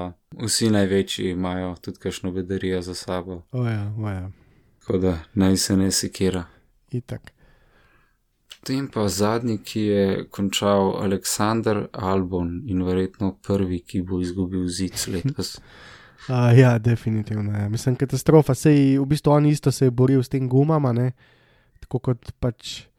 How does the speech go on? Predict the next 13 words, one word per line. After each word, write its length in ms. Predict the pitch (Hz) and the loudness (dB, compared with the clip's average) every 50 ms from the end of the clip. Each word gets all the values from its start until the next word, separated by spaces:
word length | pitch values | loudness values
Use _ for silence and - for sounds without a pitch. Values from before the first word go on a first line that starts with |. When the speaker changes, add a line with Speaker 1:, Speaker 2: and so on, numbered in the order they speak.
| _ _ _ _ _ _ _ _ - | _ _ _ _ _ _ _ _ -8
Speaker 2:
Russell, 580 | 113 120 117 123 139 143 - - 151 139 131 123 | -6 -4 -2 -2 -4 -4 -2 0 0 0 2 2
niso 320 | 127 135 147 - - 143 | 0 0 0 0 0 -2
šli 160 | - - 147 | 0 2 2
v 80 | 139 131 | 2 2
bokse, 540 | 127 123 135 139 143 - - - - 131 123 113 110 113 123 123 123 123 127 123 | 2 0 -2 -2 -2 -4 -6 -4 -2 -2 0 -2 -4 -8 -10 -12 -10 -10 -10 -6
borili 280 | 123 127 127 135 135 135 | -4 -2 -2 -2 -2 -4
so 140 | - - 131 | -6 -8 -8
se 160 | - - 127 | -6 -8 -8
za 140 | 117 120 - | -8 -10 -10
track 280 | - - 143 139 - _ | -6 -6 -6 -6 -6 _
position, 640 | - 139 127 131 139 135 131 - - 131 123 120 113 - _ _ _ _ _ _ _ _ _ _ | -4 -4 -2 -2 -4 -4 -4 -4 -2 -2 -2 -4 -6 -8 _ _ _ _ _ _ _ _ _ _
um, 560 | _ - 120 117 117 117 113 113 113 110 110 - - - | _ -10 -8 -6 -6 -6 -4 -4 -4 -6 -6 -8 -12 -12
in 420 | _ 117 113 113 113 113 113 113 | _ -6 -6 -4 -4 -4 -4 -4